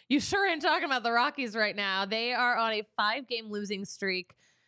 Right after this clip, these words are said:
Um, we are, we are closer and closer to, uh, that milestone we don't wanna hit, which is the hundred loss season. It's not a matter of if, it's when. Uh, and that's really frustrating. It's frustrating for players. It's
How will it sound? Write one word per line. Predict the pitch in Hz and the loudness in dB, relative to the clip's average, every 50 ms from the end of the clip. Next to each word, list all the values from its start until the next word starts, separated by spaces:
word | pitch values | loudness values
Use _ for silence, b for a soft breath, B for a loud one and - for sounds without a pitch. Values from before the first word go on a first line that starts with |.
| b b b b b | b b b b b
Um, | - 196 190 185 185 180 190 190 185 185 170 156 185 | 0 2 2 2 2 0 0 0 0 0 0 -2 -2
we | 185 208 202 208 214 | -2 -2 0 2 2
are, | 208 196 196 190 190 185 185 190 | 4 4 4 4 2 2 2 0
we | 190 214 214 | 0 0 0
are | 202 190 | -2 -2
closer | - - - - - 254 254 277 285 - 311 294 269 | -4 -10 -14 -6 0 0 2 0 0 0 0 0 0
and | 262 285 | 0 -2
closer | - - 247 233 240 247 - 254 220 | -2 0 0 0 0 0 0 -2 -2
to, | 214 - - - 240 226 208 208 202 196 196 | -2 -4 -6 -4 -2 0 2 2 2 2 2
uh, | 196 185 131 185 190 180 175 | 0 0 2 2 2 2 0
that | 175 196 175 | 0 -2 -2
milestone | 202 214 - 254 254 - 330 294 254 | 0 -2 -2 -2 -2 -2 -2 -2 -2
we | 233 220 190 - - | -2 -4 -4 -2 0
don't | 233 220 226 240 220 | 0 0 0 0 -2
wanna | 247 226 196 170 | -4 -4 -4 -6
hit, | 156 151 175 170 143 135 | -6 -6 -4 -4 -4 -4
which | 165 190 - - | -6 -10 -8 -6
is | 208 185 170 - - | -4 -4 -4 -6 -8
the | 165 156 160 - - | -8 -8 -10 -10 -6
hundred | - 208 202 202 185 190 185 185 180 175 - - | -4 -4 -4 -4 -2 -2 -2 -2 -2 -4 -6 -8
loss | - 170 170 165 160 156 165 - - - - - | -6 -4 -2 0 0 0 -2 -4 -8 -12 -12 -12
season. | - - - 196 180 175 175 165 - 185 180 170 165 175 170 170 b b b b b b b b b b | -12 -10 -6 -4 -4 -4 -4 -2 -2 -2 0 0 -2 -2 -6 -6 b b b b b b b b b b
It's | - - - | -12 -8 -6
not | 240 240 254 | -4 -4 -2
a | 277 | -2
matter | 277 269 254 254 254 262 254 | 0 0 0 0 0 0 -2
of | 262 254 - | -2 -2 -2
if, | 202 196 180 180 - - - - | 0 0 0 -2 -4 -8 -16 -8
it's | - 202 196 190 196 - - | -6 -4 -4 -4 -6 -10 -14
when. | 170 160 160 170 160 160 156 156 156 160 | -10 -6 -2 -2 0 0 -2 -2 -4 -4
Uh, | 156 151 151 180 - | -4 -4 -4 -4 -4
and | - 175 165 160 160 175 214 | -4 -2 -2 0 -2 -2 -4
that's | 302 - - | -6 -6 -2
really | 440 494 523 480 - | -2 0 0 0 0
frustrating. | 403 427 - - 302 214 180 180 170 | -2 -4 -2 -2 -2 -2 -2 -4 -6
It's | 175 185 - | -8 -8 -4
frustrating | - 254 254 - 302 277 269 262 262 262 | -4 -4 -2 -2 -2 -2 -2 -2 -4 -4
for | - 247 208 202 190 190 - | -2 0 0 0 0 -2 -2
players. | - 330 339 370 381 370 381 285 | 0 0 2 2 2 0 0 -2
It's | 254 190 - - | -4 -10 -12 -16